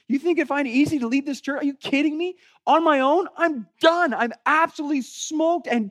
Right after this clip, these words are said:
toast and refuse on the, on, on the ground apart from the Lord.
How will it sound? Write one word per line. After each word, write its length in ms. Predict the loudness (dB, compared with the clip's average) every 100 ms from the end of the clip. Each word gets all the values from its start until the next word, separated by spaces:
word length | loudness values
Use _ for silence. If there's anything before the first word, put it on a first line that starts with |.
| -2
toast 360 | 0 0 -4 -12 -20 -4
and 580 | -2 -2 -6 -10 -12 -18 _
refuse 720 | -6 0 0 0 0 2 2 -2
on 160 | 0 2
the, 100 | 4
on, 260 | 4 4
on 60 | 2
the 80 | 2
ground 320 | 0 2 2
apart 340 | 0 0 0
from 100 | -2
the 60 | -6
Lord. 440 | -2 -2 -2 -4